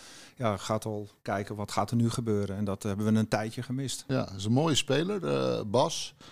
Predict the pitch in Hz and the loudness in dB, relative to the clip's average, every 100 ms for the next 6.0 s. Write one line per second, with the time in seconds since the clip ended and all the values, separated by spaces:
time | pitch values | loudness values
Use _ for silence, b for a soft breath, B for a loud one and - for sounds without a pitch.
0 | B B B - 127 - 143 165 156 147 | B B B -6 -4 -2 2 2 4 2
1 | 139 113 135 123 123 135 135 127 127 123 | 2 0 4 4 4 2 4 4 6 2
2 | - 123 117 123 120 - 151 120 98 98 | 4 2 4 4 4 2 2 2 2 2
3 | 104 90 87 175 143 120 120 - 123 127 | 2 0 0 -2 2 2 4 2 0 -2
4 | 135 139 123 147 143 127 135 131 139 135 | -2 -2 0 2 2 4 4 6 6 4
5 | - 139 120 120 110 - 196 302 - | 4 2 4 4 4 4 2 2 -4